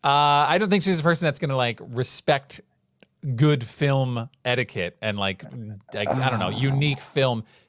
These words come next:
Speaker 1: takes. I don't think she's that person, but I do think she does, like,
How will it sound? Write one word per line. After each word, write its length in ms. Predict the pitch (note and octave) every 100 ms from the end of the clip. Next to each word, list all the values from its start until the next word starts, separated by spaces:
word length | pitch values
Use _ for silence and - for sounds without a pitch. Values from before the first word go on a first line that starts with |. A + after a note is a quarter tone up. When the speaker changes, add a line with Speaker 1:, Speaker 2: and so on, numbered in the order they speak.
| _
Speaker 1:
takes. 440 | - D3+ A2+ - -
I 100 | E3+
don't 140 | G#3
think 140 | F#3 D#3+
she's 140 | C#3+
that 160 | C3 B2+
person, 340 | C#3+ B2+ G#2
but 260 | A2 A#2 - _ _ _ _ _ _
I 120 | D3+
do 180 | D3+ B3
think 260 | - A3 D#3
she 200 | F3+ C#3
does, 400 | C#3 C#3 C3+ C#3+
like, 320 | A#2+ G2+